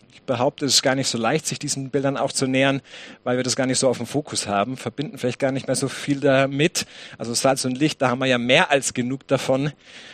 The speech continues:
Ähm, von daher denke ich, es ist gut, noch mal eine Extra-Runde zu drehen und sich diesen Bildern auch noch mal von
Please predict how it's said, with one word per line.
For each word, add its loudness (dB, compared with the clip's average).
Ähm, 2
von 0
daher 6
denke 0
ich, -2
es 4
ist 2
gut, 0
noch 2
mal 2
eine 2
Extra-Runde 4
zu -6
drehen 2
und 0
sich -2
diesen -2
Bildern 2
auch 0
noch -4
mal 2
von 0